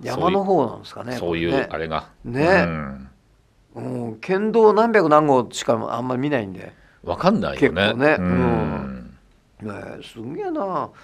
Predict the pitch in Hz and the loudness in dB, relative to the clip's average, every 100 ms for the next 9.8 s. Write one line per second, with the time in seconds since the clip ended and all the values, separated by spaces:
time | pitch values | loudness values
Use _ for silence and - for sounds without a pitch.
0 | - _ _ - 214 349 214 - 135 - | -20 _ _ -6 -2 2 0 0 -2 0
1 | - - - 123 117 104 92 87 - 143 | -4 -8 0 2 2 -2 -6 -10 -10 -4
2 | 190 - 73 82 80 - 76 73 76 76 | -4 -2 -2 0 -2 -2 -4 -4 -4 -4
3 | 123 139 135 98 - _ _ _ _ _ | 0 0 0 -4 -8 _ _ _ _ _
4 | _ _ 160 175 175 247 285 - 240 240 | _ _ 2 4 4 4 2 2 0 2
5 | 254 262 262 233 - 139 139 143 160 185 | -2 -2 0 0 4 4 4 -2 -4 -4
6 | 120 - - _ - - 190 202 202 139 | -6 -8 -16 _ -14 4 6 8 8 6
7 | - - 127 214 220 214 214 190 165 139 | 4 -2 -2 2 2 2 -4 -8 -2 -2
8 | 123 127 180 202 - 202 196 190 185 190 | 0 -2 -2 -6 -2 2 2 2 0 -4
9 | 151 127 117 131 104 98 98 | -4 -4 2 2 0 -8 -10